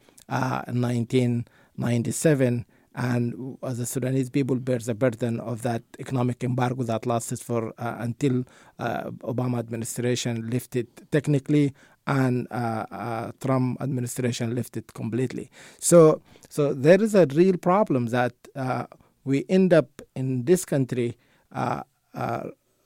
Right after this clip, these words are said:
uh, you know, create a relationship with authoritarian and dictatorship,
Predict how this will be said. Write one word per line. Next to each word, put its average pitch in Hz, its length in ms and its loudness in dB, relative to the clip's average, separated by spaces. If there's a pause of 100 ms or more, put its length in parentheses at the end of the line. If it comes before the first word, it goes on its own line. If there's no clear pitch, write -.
uh, - 320 -16 (120)
you 139 140 -4
know, 151 300 0 (160)
create 151 360 4
a 180 40 6
relationship 151 680 2
with 127 220 2
authoritarian 156 840 2
and 131 180 -4
dictatorship, 151 800 2